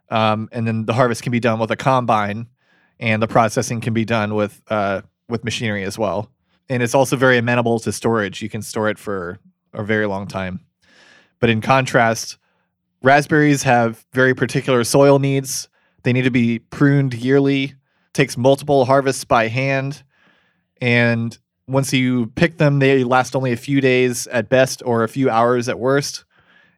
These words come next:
And they're easily destroyed by handling them too roughly.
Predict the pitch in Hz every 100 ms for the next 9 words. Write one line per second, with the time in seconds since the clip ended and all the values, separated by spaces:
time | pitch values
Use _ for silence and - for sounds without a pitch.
0 | _ 120 117 117 131 135 143 131 - 135
1 | 131 120 117 113 117 - _ _ _ _
2 | 117 127 117 110 110 104 117 104 101 101
3 | 92